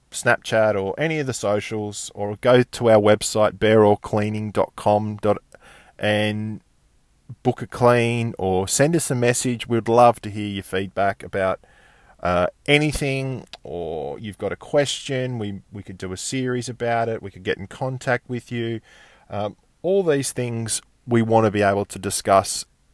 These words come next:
uh, and bring to light, bring out of the shadows and into the play. Thanks so much for listening today, and, um, the next one that we, the next series, uh, sorry, the, the next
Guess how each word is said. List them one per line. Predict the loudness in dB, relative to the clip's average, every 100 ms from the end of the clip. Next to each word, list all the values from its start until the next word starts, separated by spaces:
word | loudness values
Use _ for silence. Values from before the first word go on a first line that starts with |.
| _
uh, | -8 -6 -4 -4 -6 -4
and | -4
bring | -2 -2
to | -2 -2
light, | 0 0 -4 _ _ _ _ _ _
bring | -6 2
out | 6
of | 6
the | 4
shadows | 2 2 4 2 -2
and | -10 -14 -14
into | -14 -12
the | -14
play. | -10 -8 -6 -8 _ _ _ _ _ _ _ _ _ _ _ _ _ _ _ _ _ _ _ _ _ _ _ _ _ _ _
Thanks | -4 2 4 4
so | 4 6
much | 6 2 -2
for | -2
listening | 0 0 -4 -8
today, | -4 -2 0 0 -2 -12 -20 _
and, | -10 -8 -8 -10 -12 -16 _ _ _ _ _
um, | -8 -4 -2 -4 -4
the | -4
next | 0 0 0 -4 4
one | 4 4
that | 0
we, | 0 -2
the | -4 -6
next | -6 -8 -8
series, | -6 -6 -6 -8 -14 _
uh, | -4
sorry, | -2 -2 -2
the, | -4 -14
the | -10 -8
next | -6 -8 -8 -16